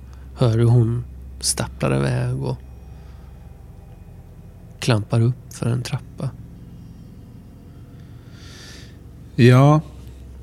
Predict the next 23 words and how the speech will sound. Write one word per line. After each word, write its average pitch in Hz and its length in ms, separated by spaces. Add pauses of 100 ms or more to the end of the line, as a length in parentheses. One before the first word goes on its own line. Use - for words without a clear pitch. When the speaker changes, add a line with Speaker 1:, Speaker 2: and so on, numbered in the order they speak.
(240)
Speaker 2:
jag, 117 440
eh, 104 320 (2250)
går 120 440
ut 104 280
igen 90 420
i 85 300 (420)
<clears throat> 131 520
det - 80
här 104 100
vardagsrummet 87 720 (140)
där - 80
Ku-, 95 240
Kim 92 300
ligger. 90 300 (2250)
Och 104 80
då 95 480
f-, - 180 (500)
jag 113 120
antar 117 320
att 101 160
det 110 100
är 101 60
där 98 420